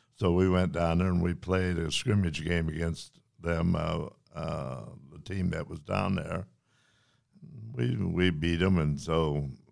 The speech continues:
we decided all to go there. So we did. So there was,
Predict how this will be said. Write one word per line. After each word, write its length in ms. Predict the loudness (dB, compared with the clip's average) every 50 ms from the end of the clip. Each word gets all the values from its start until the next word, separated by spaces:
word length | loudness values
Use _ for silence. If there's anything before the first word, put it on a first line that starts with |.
| _ -10 -6
we 140 | -4 -4 -4
decided 400 | -4 -2 0 2 2 4 4 4
all 220 | 4 4 4 2
to 80 | 0 0
go 180 | 0 0 2
there. 320 | 2 4 4 2 2 0 -4
So 320 | -6 -4 -2 0 0 0
we 140 | 0 -2 -2
did. 420 | 0 2 2 2 0 0 -4 -8
So 240 | -12 -10 -8 -8 -6 -6
there 120 | -6 -6 -6
was, 400 | -6 -8 -10 -12 -12 -12 -14